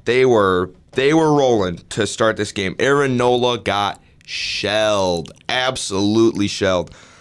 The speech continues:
Uh, four and a third, five earned runs on six hits.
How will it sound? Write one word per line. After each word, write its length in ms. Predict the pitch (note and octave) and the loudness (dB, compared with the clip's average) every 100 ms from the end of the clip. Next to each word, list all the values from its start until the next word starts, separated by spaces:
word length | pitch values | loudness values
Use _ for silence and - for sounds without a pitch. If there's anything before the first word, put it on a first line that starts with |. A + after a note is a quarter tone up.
| - - | -16 -6
Uh, 200 | G2 F#2+ | -2 -2
four 380 | - C3+ D3+ C#3 | -2 0 2 2
and 80 | |
a 40 | A2+ | -2
third, 440 | - A2 A#2 A2+ | -2 2 2 0
five 400 | - G#2+ A#2 G#2+ | -2 0 0 2
earned 220 | G#2 G2+ | 0 0
runs 400 | F#2+ G2+ G2 F#2+ | 0 0 0 -2
on 180 | F#2+ F#2+ | -4 -6
six 380 | F#2+ G2+ G2 - | -6 -4 -6 -4
hits. 320 | G2+ F#2+ - | -4 -4 -8